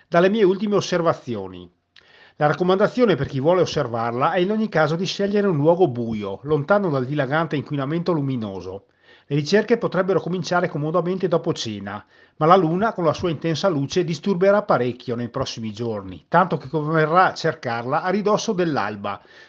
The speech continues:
attorno alle sei, indirizzando lo sguardo verso nord, tra le stelle della Giraffa e il seguito dell'Auriga.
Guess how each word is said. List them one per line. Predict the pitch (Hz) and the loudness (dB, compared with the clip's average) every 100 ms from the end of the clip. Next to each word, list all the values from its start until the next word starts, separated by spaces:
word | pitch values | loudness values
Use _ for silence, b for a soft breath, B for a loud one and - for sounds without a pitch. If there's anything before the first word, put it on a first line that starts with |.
| - | -12
attorno | 151 - 208 | 0 2 4
alle | 185 | 2
sei, | 139 - 107 101 107 - b b | 0 -2 -6 -6 -10 -14 b b
indirizzando | - 139 165 147 214 190 | -6 -2 -2 0 0 2
lo | 147 | 2
sguardo | 151 151 165 - 208 | 4 4 4 4 -2
verso | 165 160 160 180 131 | 0 0 0 -4 -4
nord, | 123 113 107 101 113 101 | -6 -8 -8 -8 -8 -4
tra | 143 | -2
le | 160 | 0
stelle | 151 190 147 | 0 0 2
della | 131 | 0
Giraffa | 139 190 139 135 - 196 | -2 0 2 2 -2 -2
e | 185 | -2
il | |
seguito | 143 156 160 190 185 | -2 -2 0 0 0
dell'Auriga. | 165 156 127 107 95 95 | 4 4 2 -4 -6 -8